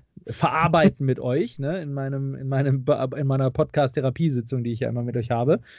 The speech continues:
Speaker 2: Ja.
Speaker 1: Ähm, und
Speaker 2: Da fällt
Speaker 1: zwar
Speaker 2: mir ein, du, da fällt mir ein, du musst noch die Rechnung für die letzte Therapiestunde überweisen. Danke.
Speaker 1: Mm, Tim, ich glaub, da war grad die Verbindung schlecht. Das hab ich jetzt irgendwie,
Speaker 2: <laughs>
Speaker 1: sorry.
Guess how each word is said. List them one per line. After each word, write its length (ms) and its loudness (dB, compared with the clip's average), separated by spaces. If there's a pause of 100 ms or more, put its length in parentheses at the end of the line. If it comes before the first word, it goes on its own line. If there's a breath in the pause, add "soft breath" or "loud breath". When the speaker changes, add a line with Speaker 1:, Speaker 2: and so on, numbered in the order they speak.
(240 loud breath)
Speaker 2:
Ja. 160 -8
Speaker 1:
Ähm, 640 4
und 100 0
Speaker 2:
Da 100 6
fällt 160 8
Speaker 1:
zwar 100 4
Speaker 2:
mir 100 8
ein, 300 6
du, 120 0
da 140 4
fällt 200 0
mir 120 2
ein, 120 2
du 60 4
musst 200 0
noch 100 -2
die 120 -2
Rechnung 320 0
für 100 -4
die 80 4
letzte 280 0
Therapiestunde 640 4
überweisen. 640 2
Danke. 300 -2 (1700)
Speaker 1:
Mm, 920 -12 (440)
Tim, 160 2
ich 120 -4
glaub, 280 2
da 240 4
war 180 -2
grad 220 -4
die 60 -12
Verbindung 380 -2
schlecht. 380 -4
Das 140 -6
hab 120 -10
ich 140 -14
jetzt 140 -18
irgendwie, 440 0
Speaker 2:
<laughs> 840 -8
Speaker 1:
sorry. 360 2